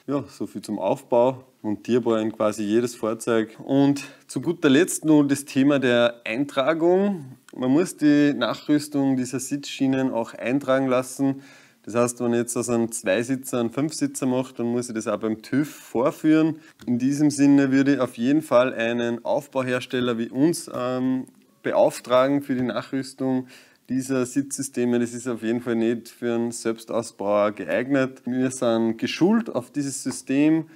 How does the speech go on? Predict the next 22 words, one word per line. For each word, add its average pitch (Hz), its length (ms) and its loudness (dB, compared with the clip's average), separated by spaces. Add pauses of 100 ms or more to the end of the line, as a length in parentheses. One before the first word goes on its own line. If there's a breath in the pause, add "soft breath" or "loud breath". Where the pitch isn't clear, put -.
(240 loud breath)
Wir 120 160 -2
verbauen 117 400 0
das 127 460 -4
quasi 117 340 0
täglich. 135 720 0 (240 loud breath)
Wir 120 140 0
bieten 170 420 -4
die 143 180 -4
Eintragung 120 680 2
auch 104 320 -2
als 104 300 -2
Dienstleistung 143 680 0
für 139 180 -2
euch 117 220 2
an. 113 240 0
Das 110 140 -4
heißt, 104 320 -2
ihr 117 160 -2
habt 110 240 -10
keine 113 680 0
Mühen, 139 560 0 (260 loud breath)
um 127 420 0